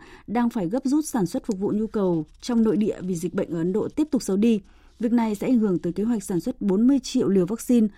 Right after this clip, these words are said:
mà Viện Serum phối hợp với hãng AstraZeneca sản xuất để phân phối cho chương trình covax trong tháng ba này và hơn năm mươi triệu liều khác trong tháng tư.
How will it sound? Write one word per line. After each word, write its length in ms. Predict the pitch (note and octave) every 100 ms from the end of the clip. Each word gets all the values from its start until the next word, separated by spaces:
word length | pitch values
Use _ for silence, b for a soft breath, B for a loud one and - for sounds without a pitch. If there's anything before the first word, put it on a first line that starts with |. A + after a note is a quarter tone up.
| b -
mà 280 | G3 G3 F#3
Viện 240 | F3+ E3+
Serum 360 | F3+ G3+ G#3+ G3
phối 180 | - G#3
hợp 120 | A3+ -
với 140 | F3
hãng 260 | G3+ G3 G3+
AstraZeneca 960 | A#3+ - A#3 G#3+ G3+ G#3+ G#3 G3+ G3
sản 240 | - G3
xuất 200 | D#3 - - B B B
để 140 | G3+
phân 200 | F#3+ C#4
phối 220 | C4 G#3+
cho 120 | G#3+ B3+
chương 160 | B3+
trình 180 | A#3 F#3
covax 340 | - A#3 C#4+ D#4 -
trong 420 | - A3+ G#3 G3+ G3+
tháng 160 | G3
ba 120 | A3+
này 240 | G#3+ F#3+ D#3+ B B
và 80 | -
hơn 300 | F#3+ B3 A#3
năm 120 | C4+
mươi 80 | C4
triệu 160 | A#3+ F3
liều 180 | F#3 D#3+
khác 220 | B3 C#4+ -
trong 240 | - G#3
tháng 180 | F#3+ E3
tư. 180 | A3